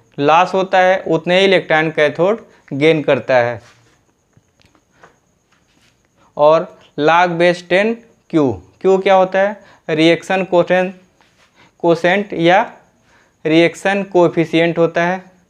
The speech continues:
उसकी वैल्यू कैसे कैलकुलेट करते हैं? रिएक्शन कोएफिशिएंट Q is equal to concentration of reactant,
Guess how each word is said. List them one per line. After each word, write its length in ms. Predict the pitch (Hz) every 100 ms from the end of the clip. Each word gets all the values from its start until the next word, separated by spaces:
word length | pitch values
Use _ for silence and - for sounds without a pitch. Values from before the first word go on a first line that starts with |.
| _ _ _ _
उसकी 260 | 165 156 190
वैल्यू 260 | 180 180 185
कैसे 300 | 185 175 185
कैलकुलेट 420 | 185 175 185 180
करते 300 | 185 175 185
हैं? 260 | 190 196
रिएक्शन 400 | 156 165 160 190
कोएफिशिएंट 640 | 180 180 170 170 170 185 196
Q 240 | - 180
is 120 | 180 175
equal 220 | 175 165
to 180 | 208 226 - - _ _ _ _ _ _ _ _
concentration 720 | 156 156 165 156 160 156 190
of 200 | 175 117 104 _ _ _ _ _ _ _ _ _ _ _ _ _ _ -
reactant, 680 | 139 147 156 156 170 185